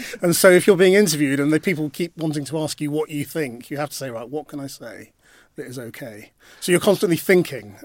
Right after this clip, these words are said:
Speaker 2: uh, as you're talking, rather than just having a chat.
Speaker 1: Well, don't worry. I'm not gonna, I'm not, I, I, I, I totally appreciate you have to be impartial. So we'll concentrate more on your experience of, I suppose, interviewing others rather than y-, your own views yourself. But,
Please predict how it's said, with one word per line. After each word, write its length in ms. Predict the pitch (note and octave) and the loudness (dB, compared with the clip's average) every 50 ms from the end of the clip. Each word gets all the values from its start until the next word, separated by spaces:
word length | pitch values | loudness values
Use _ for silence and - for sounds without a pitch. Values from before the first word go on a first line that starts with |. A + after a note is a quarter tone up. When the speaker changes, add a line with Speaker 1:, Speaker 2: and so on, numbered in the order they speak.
| - - | -14 -8
Speaker 2:
uh, 160 | D#3+ D3 D#3 - | -6 -6 -4 -4
as 160 | D#3+ D#3 B2+ | -4 -4 -4
you're 120 | D3 D3 C3+ | -4 -6 -6
talking, 460 | - - D#3+ C3 - - A#2+ G#2+ A#2 | -6 -6 -8 -8 -8 -12 -14 -12 -8
rather 260 | C3+ C#3 B2+ B2 B2 | -8 -8 -8 -8 -10
than 160 | B2+ C3 B2+ | -10 -10 -10
just 220 | B2 C3+ A#2 - - | -10 -10 -14 -14 -14
having 220 | C3 A2+ A#2+ A#2 | -14 -14 -14 -16
a 40 | G#2+ | -16
chat. 360 | - - A#2 - - _ - - - - - - | -18 -18 -18 -20 -20 _ -20 -20 -20 -20 -4 0
Speaker 1:
Well, 100 | D3 D3+ | 2 4
don't 200 | D3 F3 F3 - | 4 4 4 4
worry. 120 | D3 C3 | 4 4
I'm 100 | A#2+ B2 | 6 6
not 120 | D#3 D3+ C#3+ | 4 4 4
gonna, 160 | C#3+ C#3 C#3 | 4 4 4
I'm 120 | - D3 | 4 4
not, 160 | D3 D#3 - - | 4 4 6 6
I, 60 | D3+ | 6
I, 260 | - D3 D3 D3+ D3+ - | 8 8 8 8 8 8
I, 220 | D3+ D3+ D3+ D3+ D3+ D3+ D3 - - | 8 10 10 8 8 4 -2 2 2
I 60 | D#3 C#3+ - - - - | 2 2 2 -4 -10 -4
totally 320 | - - G3+ F#3 - D3+ | 2 4 6 6 6 6
appreciate 460 | C#3+ C#3 - D#3+ C#3+ B2 - B2+ A2+ - | 4 4 4 4 4 4 4 0 2 2
you 60 | A#2 | 0
have 80 | - | -2
to 80 | - B2 | 0 -2
be 100 | A#2+ A#2 | 0 0
impartial. 640 | A2 A2 G#2+ B2 A#2 G#2+ G#2 G#2 - - - - - | 0 0 2 2 4 4 4 2 0 -4 -6 -8 -4
So 180 | - B2+ B2 | -2 -2 -2
we'll 140 | A#2 C3 A#2+ | 0 -2 -2
concentrate 540 | - - D3+ C#3 - - G#2 - B2+ A#2+ A#2 | 0 0 0 0 0 -4 -2 0 -2 0 0
more 180 | B2 A#2+ A2+ A2 | 0 0 0 0
on 60 | A2 | 0
your 160 | A2+ A2+ A#2 | 0 0 0
experience 640 | A2+ - - - - C#3 C3 B2 A#2 A2+ G#2+ - - | 0 0 -2 0 2 4 4 6 4 2 0 -2 -2
of, 80 | A2 G#2+ | -2 -2
I 60 | G#2 | 0
suppose, 420 | - B2 G#2+ - A#2 A2 G2+ F#2+ | 0 -2 -2 0 0 -2 0 -2
interviewing 460 | A2+ A2 G2+ - - G#2 G2+ F#2+ G2+ G#2+ | -4 -4 -4 -4 -4 -4 -4 -2 -2 -2
others 320 | G2+ G2 G2 E2+ - - | -2 -2 -4 -6 -4 -2
rather 220 | G#2 G2 F#2+ F#2+ | -2 -2 -2 -4
than 200 | F2+ F#2+ F#2+ F#2+ | -8 -8 -8 -6
y-, 140 | G2 G2 G2 - | -6 -6 -6 -6
your 160 | G#2+ G2+ G#2 | -6 -4 -4
own 160 | G#2 G2+ G2 | -4 -4 -2
views 240 | G2 G#2 G#2 F#2 - | -2 -4 -4 -4 -6
yourself. 360 | F#2 - - A#2 G2+ F#2 - | -8 -4 -2 -2 -2 -2 -2
But, 160 | - - - | -4 -4 -4